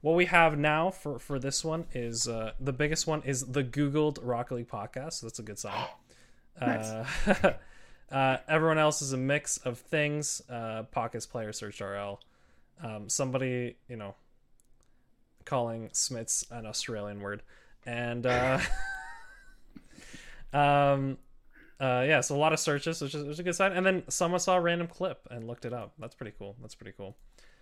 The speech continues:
Speaker 2: Nice.
Speaker 1: Uh, yeah.
Speaker 2: Shout out to that person.
Speaker 1: All nice things. Favorite segments. Ooh, this is a big one. And I kinda wanna get, uh, some of your thoughts on this one. But the begin-,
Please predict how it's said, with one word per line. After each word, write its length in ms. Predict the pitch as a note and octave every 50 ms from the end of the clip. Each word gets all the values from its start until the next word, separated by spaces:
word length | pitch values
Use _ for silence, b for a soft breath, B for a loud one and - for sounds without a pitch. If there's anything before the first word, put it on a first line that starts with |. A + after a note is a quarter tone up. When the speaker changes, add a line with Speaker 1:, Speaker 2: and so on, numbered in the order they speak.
| b b b
Speaker 2:
Nice. 280 | b A#3+ B3 D3 B2+ B2
Speaker 1:
Uh, 800 | A#2+ A#2 A2+ A2 A2 G#2+ G#2+ G#2+ G#2+ G#2+ G#2 G#2 G#2 G#2 G#2 G#2 - - _ -
yeah. 220 | F#3+ A3 - B2
Speaker 2:
Shout 280 | - - - C#3 C#3+ C#3+
out 80 | C#3+ C#3+
to 80 | - D3
that 140 | D3+ C#3
person. 360 | C3 - - - - D3 B2+ - -
Speaker 1:
All 140 | B2+ A#2+ A#2+
nice 260 | A#2+ A#2 A#2 A#2 -
things. 220 | - A#2 G2+ G2+ - - B B B B
Favorite 500 | - - - E3+ F3 G3+ F#3 G3+ F#3+ F3+
segments. 920 | - - - - C#3+ C3 D3 C#3 A#2 G2+ F#2 - B2+ - - - - - - - -
Ooh, 200 | B2 C3+ B2 G#2
this 140 | G2 A#2 -
is 100 | D#3+ C#3+
a 40 | A#2+
big 280 | G#2 F#2+ G#2 G#2 G2 -
one. 160 | F#2+ F#2 F#2+ - - -
And 80 | - G#2+
I 40 |
kinda 200 | - - A2+ G#2
wanna 180 | G#2 G#2 G#2 G#2
get, 240 | G2+ A2 G2+ G2 - -
uh, 200 | A#2+ G#2+ G#2 G#2
some 260 | G2+ - - G#2+ G2+ G2+
of 100 | G2+ -
your 300 | G2+ G2 F#2+ G2 G2+ - _ b b b b b b b b b b b
thoughts 280 | - B2+ A2 G#2+ G#2+ -
on 260 | - - A2+ G#2+ G#2+ G#2+
this 240 | A2+ A#2+ - -
one. 200 | - G#2+ G#2 G#2 G#2
But 240 | - A2 G#2 F#2+ - _
the 220 | C3 C3 B2 C3
begin-, 480 | B2 A#2 C3+ C#3+ C#3 C3+ D3 D#3 E3